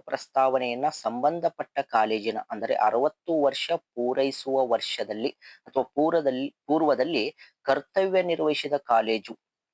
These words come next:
ಪ್ರಾಂಶುಪಾಲರ ಮೂಲಕ ಸಲ್ಲಿಸುವುದು ಅಂತಕ್ಕಂಥದ್ದು. ಇದು ನಿಮ್ಗ ಇಲ್ಲಿ ನೀವು ಸಂಜಯ್ ಬಿ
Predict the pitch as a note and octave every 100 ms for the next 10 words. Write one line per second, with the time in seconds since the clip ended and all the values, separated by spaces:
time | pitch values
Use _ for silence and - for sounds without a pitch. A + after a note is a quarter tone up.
0 | - A2+ A#2+ - D3 C#3+ C3 B2 A2+ A2+
1 | - F3 - A#2+ A#2 A#2 A#2 - A2 G#2+
2 | A2 G#2+ G#2 - G2 G#2 G#2+ G4 - _
3 | - _ - E3 F#3+ F#3 D3+ B2 - _
4 | - C#3 C#3+ C#3+ C#3 C#3 - _ _ _
5 | _ _ _ _ _ _ _ - - C#3+
6 | D3 E3+ F3 F3 _ A#2+ A2+ D3+